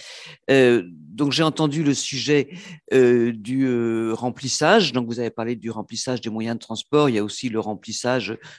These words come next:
de tous les lieux finalement et, euh, dans, dans, dans le cas des, des, des outils logistiques des entrepôts. Euh, vous avez indiqué à juste titre que, en ce qui concerne les moteurs, bon, c'est pas demain la veille.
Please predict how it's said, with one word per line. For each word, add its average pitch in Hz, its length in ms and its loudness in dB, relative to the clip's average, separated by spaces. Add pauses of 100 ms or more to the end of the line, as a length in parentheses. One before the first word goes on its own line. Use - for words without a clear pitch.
(120)
de 107 60 -6
tous 123 180 -8
les 127 100 0
lieux 180 300 6
finalement 156 640 2
et, 113 180 0 (420)
euh, 104 400 -2 (380)
dans, 107 100 -8
dans, 90 140 -6
dans 85 120 -8
le 98 80 -4
cas 113 200 -2
des, 101 160 -2
des, 101 180 -8
des 101 440 -8
outils 117 200 -8
logistiques 104 460 -6
des 107 160 -8
entrepôts. 175 560 -2 (460)
Euh, 117 40 0
vous 123 180 0
avez 131 180 4
indiqué 123 400 0
à 120 60 4
juste 120 340 -4
titre - 360 -4
que, 117 280 0
en 110 80 0
ce - 100 -8
qui - 80 -20
concerne 123 340 -4
les 113 100 -2
moteurs, 131 800 4 (680)
bon, 120 160 -4
c'est - 160 -6
pas 117 140 2
demain 117 180 0
la 117 120 2
veille. 127 380 2